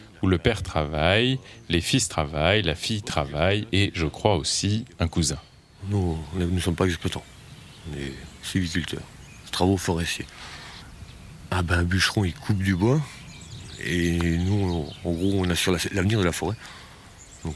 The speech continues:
Speaker 2: on fait de la plantation, on renouvelle pour que le bûcheron puisse travailler plus tard. <laughs>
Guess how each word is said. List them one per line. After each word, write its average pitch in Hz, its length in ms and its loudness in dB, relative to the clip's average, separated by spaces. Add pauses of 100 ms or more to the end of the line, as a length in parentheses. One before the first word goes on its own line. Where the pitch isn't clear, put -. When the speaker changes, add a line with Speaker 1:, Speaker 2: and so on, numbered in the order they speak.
Speaker 2:
on 73 40 -8
fait 82 100 -2
de 82 40 4
la 82 60 4
plantation, 82 380 -2
on 107 40 6
renouvelle 110 320 6
pour 120 120 0
que 107 80 2
le 95 60 2
bûcheron 90 220 0
puisse 85 140 -4
travailler 82 240 2
plus 80 120 -4
tard. 71 140 -2 (380)
<laughs> - 20 0